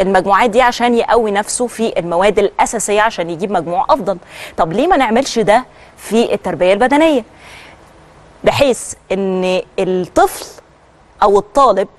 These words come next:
يكتشف نفسه في حصة الألعاب الأساسية اللي موجودة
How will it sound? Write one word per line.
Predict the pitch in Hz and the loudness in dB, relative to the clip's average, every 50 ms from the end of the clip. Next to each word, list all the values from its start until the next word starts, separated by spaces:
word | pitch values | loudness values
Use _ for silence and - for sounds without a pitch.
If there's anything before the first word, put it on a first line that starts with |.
| - _ _ - | -20 _ _ -6
يكتشف | - - 202 - - 349 392 - 480 427 - | -2 -2 -2 -2 -2 -4 -2 0 -2 -2 0
نفسه | 269 277 269 - 247 | -2 -2 -2 -2 -6
في | - - | -6 -2
حصة | - 294 - - 214 - | -2 -2 -2 -2 -6 -4
الألعاب | 226 185 - 202 202 - 226 269 269 | -2 0 0 0 0 2 0 0 0
الأساسية | 269 - - 208 - 214 - 247 233 226 185 165 143 - _ _ - | 0 -2 -4 -6 -6 -2 2 2 2 2 2 -4 -6 -8 _ _ -6
اللي | - 180 185 180 | -6 -4 -4 -2
موجودة | 190 180 185 170 208 269 269 196 190 - | -2 -2 -2 0 0 0 2 2 2 0